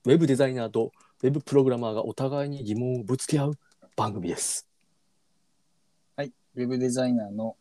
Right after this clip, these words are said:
Speaker 2: ヒカルーレットです。
Speaker 1: なあ、シンプル。ウェブプログラマーであり、海軍大将のピザルです。はい。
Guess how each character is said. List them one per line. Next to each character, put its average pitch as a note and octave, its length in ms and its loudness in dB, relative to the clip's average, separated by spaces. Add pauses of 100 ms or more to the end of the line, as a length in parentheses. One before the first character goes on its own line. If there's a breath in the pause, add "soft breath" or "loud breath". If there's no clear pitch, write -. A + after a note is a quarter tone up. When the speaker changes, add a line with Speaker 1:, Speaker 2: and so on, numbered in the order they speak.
(100)
Speaker 2:
ヒ - 120 -14
カ C3 160 4
ル C3+ 160 2
ー - 20 2
レ A#2+ 100 2
ッ - 60 -4
ト F2 140 -12
で F#2 160 -12
す。 - 320 -8 (100)
Speaker 1:
な A2+ 140 0
あ、 D2+ 120 -8 (540)
シ - 200 -4
ン - 20 -4
プ - 140 -10
ル。 - 100 -8 (1000 soft breath)
ウ A#2 60 2
ェ - 20 6
ブ C3+ 140 6
プ - 100 0
ロ C3+ 100 10
グ B2 60 8
ラ A#2+ 120 8
マ A2+ 160 2
ー - 20 0
で B2 180 2
あ B2 140 8
り、 A#2+ 160 2 (560)
海 D3 180 2
軍 C#3 160 2
大 B2+ 180 2
将 F#2+ 320 0 (720)
の C3 240 4 (640)
ピ - 120 -8
ザ G2+ 140 4
ル F#2 80 -2
で F#2 100 -4
す。 - 440 -10 (1000)
は - 140 -12
い。 - 80 -12